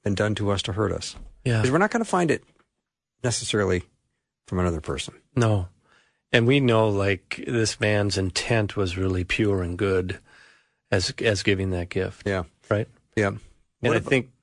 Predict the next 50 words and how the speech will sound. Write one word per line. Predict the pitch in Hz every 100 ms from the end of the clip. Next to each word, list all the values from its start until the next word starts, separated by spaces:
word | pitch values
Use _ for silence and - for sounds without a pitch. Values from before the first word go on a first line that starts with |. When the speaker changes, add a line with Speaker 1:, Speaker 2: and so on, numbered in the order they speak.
| _ -
Speaker 2:
uh, | 120
so | 113 131
I | 107
think | 135 117
the, | 120 117 - - -
I, | 117 123
I, | 120
that | - 139 131 127 117 117
person | 123 113 - 98
hopefully | 104 107 113 101
can | - 101
be | 98 101
defined | 98 - 107 101 101
by | 98 98
their | 98 101
intent, | 95 - - 104 101 -
not | 98 98
the | 101
reaction, | 98 92 98 - 135 135 127 - - _ _ -
but | 98
continue | - 92 - 101 95
the | 92
honest | 87 90 -
conversation | 101 92 92 - 98 98 104 92
from | 104
the | 92
place | - 95 -
of | 95
where, | 101
what | - 101
you're | 92
talking | 101 98 101
about, | 98 98 98
knowing | 98 98 87
that | 87
he's | 98
Speaker 1:
Mm-hmm. | 95
Speaker 2:
loved | 104
by | 107 101
God. | 113 110 - -
Speaker 1:
Mm-hmm. | 107 127 117
Todd | - 123 117
Mulliken | 131 127 120
is | 104
my | 104
guest. | 101 135 139 - _
He's | 107 98
a |
counselor | - 107 104 113 101
and | - 101